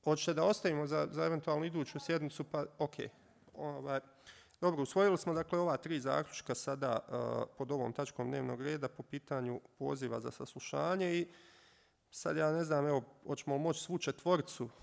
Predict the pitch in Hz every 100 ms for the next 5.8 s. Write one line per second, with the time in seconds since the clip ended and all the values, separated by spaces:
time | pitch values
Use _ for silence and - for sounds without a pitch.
0 | - - 156 151 - 123 151 165 160 156
1 | 151 147 147 143 143 147 - - 151 143
2 | 139 - 143 139 135 143 - 131 123 135
3 | - 139 147 139 143 135 139 151 196 165
4 | 190 190 190 175 151 147 - 175 156 -
5 | 175 170 147 143 139 165 160 139